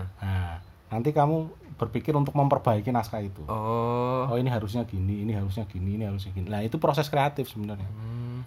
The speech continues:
Speaker 1: Kalau kamu bukan penulis ya jangan, nanti malah kamu maki-maki sendiri itu bukunya jelek, gini-gini, udah ngeluarin
Speaker 2: Iya.
Speaker 1: duit, gitu. Kalau buat penulis yang memang suka nulis terjemahan ya,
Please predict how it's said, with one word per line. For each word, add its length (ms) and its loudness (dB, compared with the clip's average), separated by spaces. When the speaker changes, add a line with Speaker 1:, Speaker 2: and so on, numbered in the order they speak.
Speaker 1:
Kalau 300 6
kamu 240 4
bukan 240 4
penulis 320 2
ya 120 2
jangan, 360 4
nanti 220 0
malah 260 2
kamu 420 -2
maki-maki 480 0
sendiri 340 0
itu 100 0
bukunya 300 0
jelek, 380 6
gini-gini, 520 6
udah 200 6
ngeluarin 300 6
Speaker 2:
Iya. 80 2
Speaker 1:
duit, 340 6
gitu. 220 -4
Kalau 260 4
buat 240 2
penulis 800 2
yang 360 -2
memang 360 -2
suka 340 -2
nulis 280 2
terjemahan 540 -2
ya, 200 -6